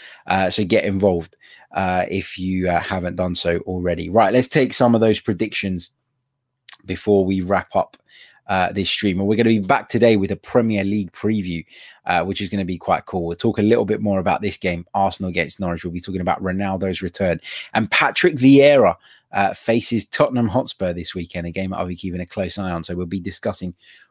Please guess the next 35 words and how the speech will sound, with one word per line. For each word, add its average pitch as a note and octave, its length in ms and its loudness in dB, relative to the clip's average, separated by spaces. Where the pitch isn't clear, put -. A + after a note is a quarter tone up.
all A2 200 2
of F2+ 100 -2
that F#2+ 260 0
on F#2 120 -6
our F2 120 -4
Premier F#2+ 380 -6
League F#2 240 -10
preview F2+ 340 -8
show E2+ 280 -6
later F#2 460 -8
on F2+ 200 -10
today. G#2+ 400 2
Uh, B2 180 2
Fleabeard D3+ 580 4
says, C3 240 0
"Three D3+ 280 2
nil C3+ 240 2
to - 280 -4
us. B2+ 320 0
Come B2+ 260 -4
on, A2 160 -2
you G2+ 160 -2
Gunners." C3 440 0
Mister G2 240 -8
Bungle's G2+ 520 -6
gone F#2 260 -6
three A2+ 340 2
one. A#2 360 4
Lewis A2+ 420 4
Cooper, A2+ 340 -2
two A#2+ 320 0
nil A2 160 0
to G#2 120 -8
the G2 120 0
Arsenal. G#2+ 500 0